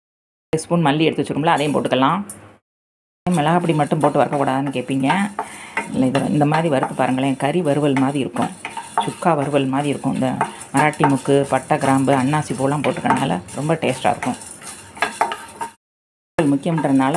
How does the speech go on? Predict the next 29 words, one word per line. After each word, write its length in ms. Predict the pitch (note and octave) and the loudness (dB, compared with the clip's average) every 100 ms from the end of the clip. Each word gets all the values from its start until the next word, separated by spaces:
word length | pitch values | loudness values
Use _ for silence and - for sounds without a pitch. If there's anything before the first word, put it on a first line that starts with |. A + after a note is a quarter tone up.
| D#3+ | 0
உங்களுக்கு 260 | C3 - | -2 0
தனியா 240 | B2+ F3 D#3+ - | 0 2 0 0
காமிச்சிட்டு 440 | C#3+ D#3+ D3 G3 G#3 | -2 -2 -2 -2 2
இப்ப 140 | C3 C3+ | 4 2
வறுக்கும் 280 | E3+ E3+ | 2 0
போது 160 | D#3 G3 | 0 -2
நான் 120 | - | -2
காமிக்கிறேன். 400 | - B2+ - - - - - - - - - _ _ _ _ _ | -2 -2 -4 -6 -10 -14 -20 -20 -18 -18 -20 _ _ _ _ _
இது 120 | D3 C3+ | 2 4
வந்துருச்சு. 340 | C3+ - D3+ C#4 - - - | 4 2 0 0 0 -4 -2
இதை 120 | C#3+ | 0
எடுத்து 260 | C3+ F3+ D#3+ | 2 2 4
தனியா 160 | C3+ B2+ | 4 4
வச்சிடலாம். 380 | - B2 C3 F3+ _ _ _ _ _ _ | 0 0 0 -2 _ _ _ _ _ _
வெள்ளைப்பூண்டு 340 | D3+ E3+ D#3 C#3 | -4 -2 0 0
எடுத்திருக்கேன். 320 | B2+ - F3 | 0 -2 0
அதை 100 | E3 C3 | 2 2
தனியா 200 | D3 D3 | 4 2
எடுத்து 180 | B2+ C#3 | 2 -2
வறுத்துக்கலாம். 460 | C#3+ - B2+ C3 G3+ - - | -2 -2 0 2 -2 -4 0
ரெண்டு 200 | D#3+ E3 | 2 2
நிமிஷத்துல 340 | D#3 F3 D#3+ | 2 2 4
இது 100 | C3+ C3 B2+ | 4 6 4
இதாயிரும், 460 | C3 C3 B2 C#3 A#3+ | 4 2 2 -2 -2
Fry 120 | - C#3 C3+ | 0 2 2
ஆயிரும். 240 | B2+ C3+ - _ _ _ _ _ - - | 0 -8 -16 _ _ _ _ _ -18 0
எல்லாத்தையும் 320 | D3+ C#3 D#3 | 0 2 6
நல்லா 200 | C#3 D3+ D#3 | 6 6 4
வறுத்தாச்சு. 480 | B2 - C3 - | 2 2 0 2